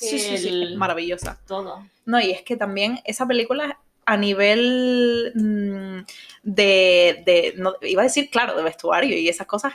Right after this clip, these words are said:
Speaker 1: no, porque son dibujos.
Speaker 2: Claro, pero sí, la estética de,
Speaker 1: Sí,
Speaker 2: no
Speaker 1: sí,
Speaker 2: sé,
Speaker 1: sí,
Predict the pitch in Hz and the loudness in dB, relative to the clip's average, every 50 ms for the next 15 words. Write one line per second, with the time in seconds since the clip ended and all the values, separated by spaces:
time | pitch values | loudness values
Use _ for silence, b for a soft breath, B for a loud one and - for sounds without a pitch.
0 | - - 208 220 262 339 359 220 214 - 277 269 254 339 339 381 302 - - 233 | -4 0 2 2 4 4 2 2 2 2 4 4 6 6 6 6 6 4 2 -2
1 | - - 247 247 247 247 247 233 240 240 - - 294 285 269 240 226 226 - - | 0 0 2 2 2 2 2 0 0 -2 -2 -2 -2 0 2 2 2 0 0 -2
2 | 277 277 285 269 269 262 254 240 233 226 226 220 - - 240 294 339 294 320 - | -2 -4 -4 0 2 2 2 4 2 0 -2 0 0 -2 -2 -2 -2 -4 0 0